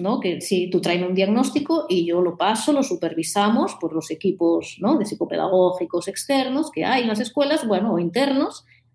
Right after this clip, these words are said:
y vale. Pero la parte negativa,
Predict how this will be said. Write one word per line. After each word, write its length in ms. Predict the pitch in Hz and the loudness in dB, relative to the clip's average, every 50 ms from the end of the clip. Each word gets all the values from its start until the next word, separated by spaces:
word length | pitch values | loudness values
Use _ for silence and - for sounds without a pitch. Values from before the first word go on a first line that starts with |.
| _ _ _ _ - | _ _ _ _ -2
y 120 | - 175 | 0 2
vale. 420 | 185 202 196 175 165 165 185 208 - - - - - _ _ _ _ _ | 2 2 2 2 0 -2 -2 -4 -8 -12 -16 -20 -20 _ _ _ _ _
Pero 180 | - 185 185 | 0 2 2
la 180 | 180 180 175 180 | 2 2 2 2
parte 760 | 190 190 185 190 - - 202 196 190 190 190 190 - - - | 2 0 0 0 -2 0 2 2 2 2 0 0 -4 -8 -4
negativa, 720 | 202 190 190 190 196 190 269 269 254 262 294 415 - - | -2 0 2 2 2 2 2 2 2 2 2 0 -2 -8